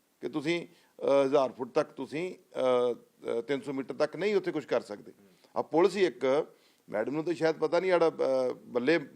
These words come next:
ਮੰਡੀ ਦੇ ਉੱਤੇ ਪੁਲ ਬਣਾਇਆ ਹੈ ਆਰ-, ਅਹ, ਰੇਲਵੇ ਦਾ, ਕਿੰਨੀ ਮੁਸ਼ਕਿਲ ਉਹਦੀ ਐਨ ਓ ਸੀ ਲੈ ਕੇ ਦਿੱਤੀ ਔਰ ਕਿੰਨੇ ਗੇੜੇ ਲੱਗੇ ਨੇ। ਅਸੀਂ ਇਹਨਾਂ ਨੂੰ ਤੇ ਕਦੀ ਕੋਈ ਬਲੇਮ ਦਿੱਤਾ ਹੀ ਨਹੀਂ ਇਸ ਗੱਲ ਦਾ। ਤੇ ਮੈਂ ਅੱਜ ਵੀ ਇਹਨਾਂ ਕਿ ਸਾਡੀਆਂ ਜ਼ਿੰਮੇਵਾਰੀਆਂ, ਅਸੀਂ ਆਪਣੇ, ਆਪਣੀਆਂ ਜ਼ਿੰਮੇਵਾਰੀਆਂ ਨਿਭਾ ਲਈਏ ਨਾ,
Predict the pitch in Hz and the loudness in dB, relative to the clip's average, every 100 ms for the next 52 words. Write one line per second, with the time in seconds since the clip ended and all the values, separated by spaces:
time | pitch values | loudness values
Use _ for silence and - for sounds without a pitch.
0 | 120 131 139 160 156 - - 160 170 147 | -6 -4 -2 -2 -2 -6 -2 -2 2 4
1 | 123 123 120 107 107 - 110 107 104 101 | 4 6 6 6 2 -4 0 0 0 -4
2 | 101 117 123 139 127 - - - _ - | -2 0 2 4 4 4 -10 -20 _ 0
3 | 185 196 226 214 156 151 180 175 175 160 | 0 2 0 0 0 0 4 4 6 6
4 | 170 160 139 113 101 95 - - _ _ | 4 -4 -4 -4 -8 -18 -20 -20 _ _
5 | _ _ _ _ _ _ _ _ _ 165 | _ _ _ _ _ _ _ _ _ -2
6 | 165 202 208 226 165 165 151 120 117 92 | 4 6 8 8 8 4 4 0 -4 -6
7 | _ _ _ - - 127 151 202 214 202 | _ _ _ -16 -12 -6 -2 0 2 2
8 | 196 190 180 180 151 170 196 190 226 226 | 0 0 -2 -2 0 2 2 4 4 4
9 | 208 185 180 165 - - _ _ _ - | 2 2 -2 -4 -16 -20 _ _ _ -4
10 | 220 226 208 254 247 214 208 175 - 131 | 4 6 6 4 2 2 -2 -6 -6 -6
11 | 104 127 160 131 117 131 147 143 208 208 | -4 -4 -4 -2 -4 0 4 4 4 4
12 | 220 220 220 220 220 226 180 175 175 185 | 4 4 4 4 2 0 2 2 2 2
13 | 175 147 110 165 | 4 4 4 -4